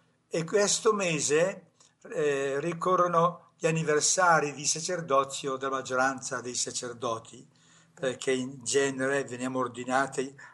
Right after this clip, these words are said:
al termine dell'anno scolastico, eh, teologico, e, e il mese di giugno è proprio il mese in cui anno di anno si susseguono le ordinazioni.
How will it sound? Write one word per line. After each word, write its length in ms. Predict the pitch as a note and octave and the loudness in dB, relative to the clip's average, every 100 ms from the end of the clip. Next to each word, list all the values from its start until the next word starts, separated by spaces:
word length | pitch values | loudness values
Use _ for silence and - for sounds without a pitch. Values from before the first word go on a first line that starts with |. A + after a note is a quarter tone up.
| _ | _
al 120 | - | -12
termine 420 | - C3+ C3 B2+ | -4 -2 -2 -4
dell'anno 420 | A#2 A#2+ B2+ B2 | -4 -2 -2 -2
scolastico, 960 | A2+ - D3+ C#3+ C3 - D#3 D#3 E3+ E3 - - - _ | -6 0 4 4 2 -2 -2 2 0 -2 -14 -20 -20 _
eh, 380 | F#3+ C3 B2+ B2 | -2 0 0 0
teologico, 800 | C3 B2 B2+ - D3 E3+ F3 - - - - | 4 4 4 4 2 2 2 0 -16 -20 -2
e, 120 | E3 | 2
e 560 | D#3 D3+ C#3+ F3+ D#3+ F3+ | 6 6 6 2 0 -2
il 100 | D3+ | -2
mese 280 | F3 D#3 D#3 | -2 2 2
di 100 | F3+ | 0
giugno 280 | D#3 E3 C3 | -6 -6 -6
è 40 | |
proprio 460 | B2 A#2+ E3+ F3+ - - - _ - | -6 -8 -6 -6 -8 -20 -20 _ -8
il 760 | B2+ A#2+ A#2+ A2+ A2 B2 B2 | -4 -4 -4 -4 -4 -4 -8
mese 720 | C#3+ C#3+ C3+ C#3 C#3+ C3 C3+ | -12 -12 -6 0 2 2 0
in 120 | D#3+ | 0
cui 400 | - D3+ E3 E3 - - _ _ | -2 -2 -2 -2 -8 -20 _ _
anno 420 | D3+ D3 C#3 C3 | 0 2 0 -4
di 180 | C3 D#3+ | 0 2
anno 540 | C3 C#3 C#3+ E3+ E3+ - | 2 2 0 -2 -2 -12
si 160 | - E3 | -4 0
susseguono 400 | - E3+ C#3+ B2+ | 0 2 2 2
le 80 | |
ordinazioni. 760 | B2 A2+ B2 A2+ - A2+ A2 - | 0 -2 -6 -6 -8 -8 -10 -14